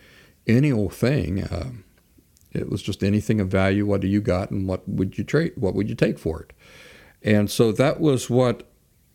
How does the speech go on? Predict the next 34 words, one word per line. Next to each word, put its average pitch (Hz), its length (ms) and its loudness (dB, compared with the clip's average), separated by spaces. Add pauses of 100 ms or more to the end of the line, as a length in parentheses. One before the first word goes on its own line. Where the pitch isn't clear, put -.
(640)
Grandpa 117 500 4
had 107 380 2
every 101 180 2
time 110 220 0
we'd 98 140 0
go 101 180 4
out 107 220 -2
there. 90 260 0
That's 98 240 -2
why 101 160 2
he 95 160 0
always 104 320 2
had 98 160 2
a 90 60 2
different 92 400 -2
car, 98 460 -4 (1080)
because 107 340 4
he'd 104 200 2
get 143 200 2
these 107 200 2
cars, 98 360 0
he'd 98 140 0
do 110 120 4
some 104 200 0
work 110 260 0
on 98 120 2
'em, 95 120 2
and 92 120 2
then 95 120 0
he 104 120 0
would 95 180 0
trade 127 300 2
the 104 60 -2
cars. 90 560 0